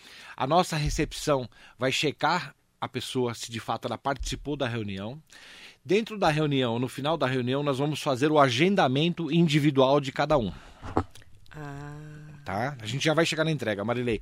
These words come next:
Speaker 1: Só para as pessoas entenderem os passos.
Speaker 2: Foi na reunião.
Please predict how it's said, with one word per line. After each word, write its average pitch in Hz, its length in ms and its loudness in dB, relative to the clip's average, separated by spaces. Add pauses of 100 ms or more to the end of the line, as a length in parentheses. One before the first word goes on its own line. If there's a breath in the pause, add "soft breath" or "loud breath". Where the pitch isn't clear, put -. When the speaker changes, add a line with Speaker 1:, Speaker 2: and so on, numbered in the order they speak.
(180 loud breath)
Speaker 1:
Só 156 200 0
para 165 120 0
as - 80 -6
pessoas 151 360 0
entenderem 160 560 2
os 208 140 2
passos. 202 220 2
Speaker 2:
Foi 220 160 0
na 226 80 -4
reunião. 175 840 -6